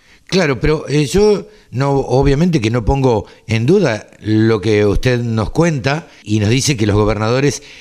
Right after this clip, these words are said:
entienden y están de acuerdo. Ahora, ¿no son capaces de transmitirle esto a, a, al gobierno nacional para que dé marcha atrás en alguna de las medidas que toma?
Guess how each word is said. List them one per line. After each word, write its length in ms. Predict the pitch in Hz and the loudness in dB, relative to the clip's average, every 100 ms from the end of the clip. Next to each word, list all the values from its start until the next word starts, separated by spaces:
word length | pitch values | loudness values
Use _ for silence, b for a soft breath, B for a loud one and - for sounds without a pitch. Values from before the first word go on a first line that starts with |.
| B | B
entienden 840 | 110 120 101 156 196 143 113 117 B B B | -6 -4 -2 0 0 0 -2 -4 B B B
y 200 | 117 117 | -2 0
están 280 | - 139 139 | 0 -2 -2
de 60 | |
acuerdo. 380 | 127 113 104 101 B B | -2 0 0 -2 B B
Ahora, 520 | 151 139 127 - _ _ _ _ | -4 -2 -4 -12 _ _ _ _
¿no 120 | 196 | -6
son 260 | 294 196 208 | -2 -2 -2
capaces 460 | 135 - 165 - 113 | -4 -2 -2 0 -2
de 120 | 107 | -2
transmitirle 640 | 98 107 82 143 135 117 | -2 -2 -2 0 2 0
esto 400 | 156 - 110 73 B B B B | 0 -2 -4 -4 B B B B
a, 240 | 107 98 95 | -2 -2 -2
a, 420 | - 92 90 92 | -4 -4 -4 -2
al 140 | 107 | -2
gobierno 340 | 104 117 135 123 | 0 0 -2 -4
nacional 580 | 95 101 98 165 196 B B _ | -4 -4 -2 0 0 B B _
para 240 | - 110 - | -4 -4 -2
que 160 | 107 | -2
dé 160 | 98 120 | 0 0
marcha 320 | 127 120 104 | -2 -4 -6
atrás 380 | 82 135 156 120 | -2 -2 -2 -4
en 80 | 101 | -4
alguna 320 | 104 127 120 | -2 -2 0
de 80 | 101 | -2
las 100 | 87 | 0
medidas 260 | 98 110 | 0 0
que 140 | - 85 | -2 -2
toma? 400 | 180 202 113 | -2 0 -2